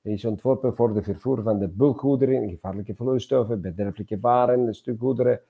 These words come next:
en zo verder en zo voort. De Uniwagen kan automatisch worden geladen en geloosd. Hij wordt gebruikt voor infrastructuurcomplexen in industriële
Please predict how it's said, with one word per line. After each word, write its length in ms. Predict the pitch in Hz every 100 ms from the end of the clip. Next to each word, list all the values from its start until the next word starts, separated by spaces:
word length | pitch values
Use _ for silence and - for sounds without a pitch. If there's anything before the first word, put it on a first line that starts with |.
| _ _
en 160 | 131 123
zo 80 | 110
verder 320 | 117 107 104
en 120 | 104
zo 80 | 101
voort. 340 | 120 151 - - _ _ _ _
De 560 | 113 113 117 117 117 117
Uniwagen 580 | 180 160 131 131 120 104
kan 160 | - 101
automatisch 480 | 101 110 120 113
worden 280 | 104 98 90
geladen 440 | 98 98 120 120 110
en 120 | 90
geloosd. 540 | 95 113 143 143 - _ _ _ _
Hij 120 | 90
wordt 140 | 98
gebruikt 420 | 90 98 120 110 90
voor 280 | 85 107 98 -
infrastructuurcomplexen 1300 | - 98 - 90 - 92 135 - 104 117 117 127 120 _ _ _ _ _ _
in 300 | 143 123 127
industriële 840 | 151 127 120 - 120 123 123 120